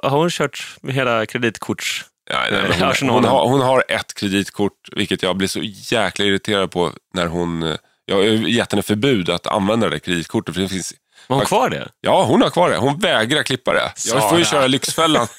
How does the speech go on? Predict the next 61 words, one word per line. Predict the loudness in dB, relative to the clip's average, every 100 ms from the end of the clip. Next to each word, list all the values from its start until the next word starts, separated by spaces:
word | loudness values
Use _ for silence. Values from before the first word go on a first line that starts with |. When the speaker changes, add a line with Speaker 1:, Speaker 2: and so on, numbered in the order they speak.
| -20 -14
Speaker 1:
<laughs> | -10 -10 -4
Speaker 2:
på | 0 4 4 2
Sara | 2 2 2
hemma | 2 2
ibland. | 2 0 -2 -2
Speaker 1:
Ja. | -2 2
Speaker 2:
Och | 2
jag, | 0 0
då | 2
blir | 4
jag | 4
ju, | 4 2
om | 2
jag | 2
Speaker 1:
Be- | 2
Speaker 2:
blir | 0 -2
halvförbannad | -2 -2 0 0 2 2
i | 0
T | 0 0
V | 2 0
så | 0 0 0 -4 -6
<laughs> | -14 -4
blir | 0 2
jag | 2 2
riktigt | 0 -2 -2 0
förbannad | 0 0 2 2 2
hemma. | 2 2 0 -2
Speaker 1:
<laughs> | -18 -16
Berätta, | -4 0 0 -2 0
vad | 2
är |
det | 2
hon | 2
köper | 0 -2 0
med | 0
det | 0
då? | -2 -4 -2
Eller | 0 2
vågar | 2 2
hon | 2
använda | 2 0 0 0
det | 0
nu | -2
för | -2
tiden? | -4 -6 -12 -8
Speaker 2:
Ja, | -2 2 2
fast | 0 -2
det | 0
är |
väldigt | 2 0 -2
sällan. | -2 0 0
Men | 0
det | -2
kan | -2 0
vara, | 0 0 -2 -10 -16 -10
det | -6
kan | -2 0
vara | 0
något | -4 -4
helt, | -6 -6 -10
eh, | -8